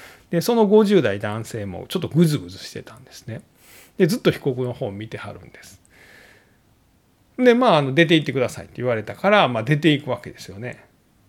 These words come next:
あの、後ろのドアから外に出ていくわけなんですけど、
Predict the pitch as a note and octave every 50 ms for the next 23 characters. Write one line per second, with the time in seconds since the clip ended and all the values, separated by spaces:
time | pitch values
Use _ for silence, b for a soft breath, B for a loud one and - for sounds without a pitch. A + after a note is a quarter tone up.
0 | _ _ _ _ - G2 F#2+ F#2 F2+ F2+ F2+ F2 - E3+ E3 - - G3+ F#3 E3+
1 | C3+ G#2 G2+ F#2+ E2+ E2 - _ _ _ - A#2+ A#2+ C#3+ C3+ A#2+ G#2+ G2+ - -
2 | - - C3 D#3 D#3 E3+ E3+ b b b b b b b b b b b b -
3 | - D#3 C#3+ C#3+ C3+ A2+ F#2+ F#2 G2 G2+ G2 G2+ G2 G#2 - F2+ F2 - - F#2+
4 | - - - - - - - B2+ B2 C3+ E3+ F#3+ F3+ - G#2+ A2+